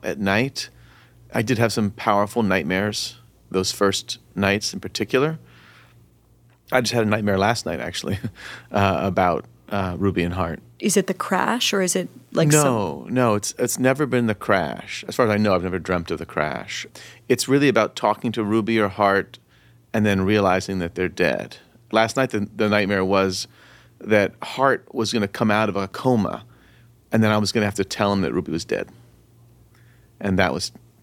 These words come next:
Speaker 1: terrifying and a nightmare. Um, and then at some point in my dreams, I always remember, "Oh, no, wait, you're dead too." Um, so I've had those dreams a, a lot,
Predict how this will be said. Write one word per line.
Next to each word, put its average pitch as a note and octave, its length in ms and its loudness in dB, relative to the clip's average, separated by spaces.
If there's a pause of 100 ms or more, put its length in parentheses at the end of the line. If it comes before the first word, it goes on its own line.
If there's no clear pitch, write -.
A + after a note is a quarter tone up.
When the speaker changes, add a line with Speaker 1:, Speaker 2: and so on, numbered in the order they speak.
Speaker 1:
terrifying C#2+ 560 -2
and C#2+ 100 -4
a D2+ 40 -4
nightmare. A#1+ 420 -6 (220)
Um, F2+ 520 -2 (120)
and A2+ 120 4
then G#2+ 120 4
at F#2 80 0
some C3+ 180 2
point A2 240 0
in G#2 60 0
my G2+ 100 2
dreams, G2+ 320 0
I F#2 80 4
always G2+ 340 2
remember, F2+ 480 2
"Oh, G#2 120 2
no, F#2 200 2
wait, E2 280 0 (440)
you're G2 220 0
dead E2+ 300 -4
too." - 220 -8 (880)
Um, D#2+ 640 -4
so - 140 4
I've G#2+ 80 4
had A2 180 0
those G#2 160 2
dreams F#2+ 380 0 (480)
a, F#2 200 0
a G2 140 0
lot, E2 500 -2